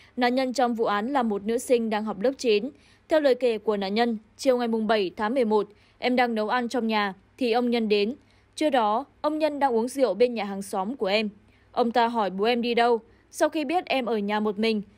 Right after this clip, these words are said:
thì đưa ra tờ hai trăm nghìn, bảo là quà hai mươi tháng mười, bây giờ mới có dịp tặng cho em. Nữ sinh mười lăm tuổi kể lại sự tình. Cũng theo nạn nhân, dù em một mực từ chối nhận, nhưng ông Nhân vẫn cố tình rú tiền.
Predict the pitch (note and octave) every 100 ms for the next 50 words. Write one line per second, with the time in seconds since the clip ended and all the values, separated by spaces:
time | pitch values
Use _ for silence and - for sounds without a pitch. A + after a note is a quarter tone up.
0 | _ C#4+ C#4 D#4 D4 D4 C#4 A#3+ A3 A3+
1 | B3+ B3 C4+ A#3+ A3 G3 - _ A#3 B3
2 | A#3 A3+ A#3 A3+ A3 B3+ C4 B3+ A#3+ A3
3 | B3 B3 G3 - _ A3+ B3 A3+ G#3 G3+
4 | G#3 A3+ B3+ A3+ - - G#3 G#3+ A3+ G#3
5 | - _ _ - B3 C4 A#3+ A3 G3+ G#3
6 | G#3+ A3 G3 F3+ G3+ F#3+ - G3+ G#3+ G#3
7 | F3+ _ _ _ _ _ A#3 B3 C4+ A3+
8 | G3 A#3+ A#3 G#3 _ - C4+ D4 D4+ C4
9 | G#3 A#3+ G#3+ A#3 A3 A3 A3+ C4+ G#3 G#3
10 | _ A#3+ B3 B3 A#3 A#3 A3 G#3+ G#3 B3+
11 | - A3 A3+ A#3+ G3+ F#3+ G#3 B3+ G#3